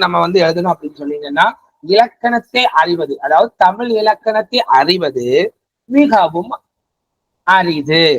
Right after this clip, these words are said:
தமிழ் இலக்கணத்தை அறிவது மிகவும் அரிது. தமிழ் இலக்கணத்தை நம்ம வந்து தெரிஞ்சுக்கிறது ரொம்ப கஷ்டம்ப்பா, புரியுதா? ரொம்ப கடினம்ப்பா அப்படின்னு சொல்றா, புரியுதா? அப்ப இங்க அரிது அப்படிங்கிறது கடினத்தை குறிக்கிறது, அங்க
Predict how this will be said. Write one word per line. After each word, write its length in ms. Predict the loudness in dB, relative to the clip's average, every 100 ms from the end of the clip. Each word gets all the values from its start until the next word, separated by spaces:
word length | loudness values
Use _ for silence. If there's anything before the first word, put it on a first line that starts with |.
| -4 _ 0
தமிழ் 240 | 0 2 0
இலக்கணத்தை 520 | 0 0 -2 -2 0 2
அறிவது 440 | 0 0 -2 0 0 -2 _ _ _ -6
மிகவும் 680 | -4 0 0 0 -2 -4 -6 0 2
அரிது. 360 | 2 -2 -4 -4 -4
தமிழ் 280 | -4 -2 -2
இலக்கணத்தை 400 | -2 -2 -2 -2 0
நம்ம 160 | -2 -6
வந்து 140 | -6 -2
தெரிஞ்சுக்கிறது 680 | -2 -2 -2 -4 -4 -4 -2
ரொம்ப 160 | -2 -2 -2
கஷ்டம்ப்பா, 520 | -6 -2 -2 0 0 0 -6 _ _ _ _ _ -4
புரியுதா? 300 | 2 4 2 0 _ -6
ரொம்ப 260 | 2 2 2 0
கடினம்ப்பா 540 | -2 0 -2 -2 0 0
அப்படின்னு 300 | 0 -6 -6
சொல்றா, 380 | -8 -6 -10 -12 -12
புரியுதா? 320 | -12 0 2 2 -2 -18 _ _
அப்ப 140 | -2 -2
இங்க 160 | 0 2 4
அரிது 240 | 4 2 0
அப்படிங்கிறது 440 | 0 -2 0 0 0
கடினத்தை 380 | -2 -2 -4 -4
குறிக்கிறது, 440 | -4 -2 0 2 0 0 -4
அங்க 180 | 0